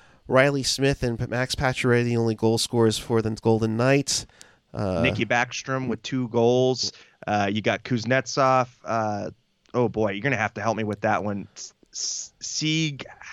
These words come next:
Speaker 2: Hafler? I don't, I
Speaker 1: Siegenthaler.
Speaker 2: Siegenthaler, thank you. Oh, my goodness.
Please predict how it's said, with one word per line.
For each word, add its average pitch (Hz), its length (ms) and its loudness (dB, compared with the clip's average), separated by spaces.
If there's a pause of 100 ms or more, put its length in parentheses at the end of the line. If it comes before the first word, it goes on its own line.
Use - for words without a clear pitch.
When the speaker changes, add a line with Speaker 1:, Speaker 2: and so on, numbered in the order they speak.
Speaker 2:
Hafler? 220 600 0 (640)
I 113 100 2
don't, 110 180 0
I 95 100 -14
Speaker 1:
Siegenthaler. 120 960 2 (260)
Speaker 2:
Siegenthaler, 156 580 2
thank 160 300 0
you. 110 120 -2
Oh, 127 80 0
my 101 140 -4
goodness. 98 460 -4